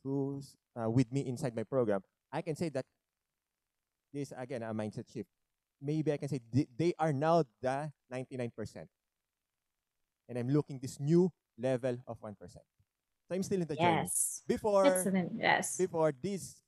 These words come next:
Speaker 1: uh, uh, all of my current clients, I can look at them that they are my one percent. And the rest, they're ninety. So it's like a le-, uh, you know, a mindset shift a, a little bit. Move forward. Let's shift that perspective.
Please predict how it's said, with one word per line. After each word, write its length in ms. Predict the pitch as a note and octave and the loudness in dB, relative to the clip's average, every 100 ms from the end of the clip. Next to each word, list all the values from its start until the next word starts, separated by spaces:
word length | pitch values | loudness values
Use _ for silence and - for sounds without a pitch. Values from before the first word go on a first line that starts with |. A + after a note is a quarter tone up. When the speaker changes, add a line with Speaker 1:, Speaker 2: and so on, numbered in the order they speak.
| - | -10
Speaker 1:
uh, 480 | C#3+ C#3 C#3 C3+ B2+ _ | -6 -4 -2 -4 -8 _
uh, 140 | C3+ C3+ | -6 0
all 80 | D#3 | 0
of 60 | |
my 80 | E3 | 0
current 320 | D#3 D3 C#3+ | -4 -4 -4
clients, 340 | C3+ B2 A2+ - _ | -4 -4 -6 -12 _
I 80 | A#2+ | -12
can 280 | B2+ B2+ A#2+ B2 | -8 -10 -10 -10
look 140 | B2 | -8
at 140 | B2 | -8
them 160 | - A2+ _ - | -10 -12 _ -8
that 180 | G#2+ - - | -8 -8 -6
they 120 | C#3+ | 0
are 120 | D#3 | 2
my 140 | D3+ C#3+ | 2 2
one 160 | B2+ | 2
percent. 280 | B2 G#2 - - _ _ _ _ _ _ _ | 0 -8 -12 -20 _ _ _ _ _ _ _
And 160 | A2 A2+ | -4 0
the 100 | C3+ | 2
rest, 240 | C3+ - | 2 0
they're 160 | A#2 A2+ | -6 -6
ninety. 220 | A2 - _ | -8 -12 _
So 260 | C#3+ C3 - | -6 -6 -8
it's 120 | - | -14
like 120 | C#3 C3 | -14 -10
a 40 | |
le-, 200 | B2+ B2+ _ C#3 - B2+ | -8 -8 _ -18 -14 -12
uh, 60 | A#2+ _ _ _ - | -12 _ _ _ -12
you 80 | C3+ | -10
know, 160 | F2+ - | -10 -12
a 40 | G#2+ | -10
mindset 260 | G#2+ A#2 | -8 -8
shift 160 | - - | -10 -8
a, 100 | G#2 - | -8 -6
a 80 | G#2+ | -4
little 220 | A2+ A2 | -2 -2
bit. 120 | A2 _ A3+ | -6 _ -4
Move 140 | D4+ | -4
forward. 320 | F3+ D#3 G2 - - | -4 -6 -6 -12 -18
Let's 160 | C3+ | -18
shift 160 | - C#3 | -18 -16
that 120 | B2+ | -14
perspective. 480 | - A#2+ A#2+ A2+ A2+ | -12 -12 -12 -10 -12